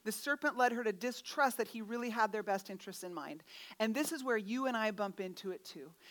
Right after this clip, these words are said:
The enemy of our soul plants seeds of doubt in our heart. The fiery darts of lies, uh, you know, at the end of Ephesians, it talks about the, the armor of God.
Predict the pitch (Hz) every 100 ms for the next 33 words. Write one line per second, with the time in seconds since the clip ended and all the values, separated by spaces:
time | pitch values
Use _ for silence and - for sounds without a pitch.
0 | - 190 226 262 285 330 330 302 294 285
1 | - 185 170 165 - - - - 226 214
2 | - - - - 302 320 330 277 262 240
3 | 240 226 208 190 165 - - - - -
4 | _ 196 208 - 233 285 311 269 254 240
5 | 254 220 214 190 196 202 208 - - 208
6 | 190 196 214 214 214 226 226 220 - 240
7 | 214 202 202 220 208 - 208 190 180 175
8 | 170 180 - 208 214 202 190 175 180 165
9 | 113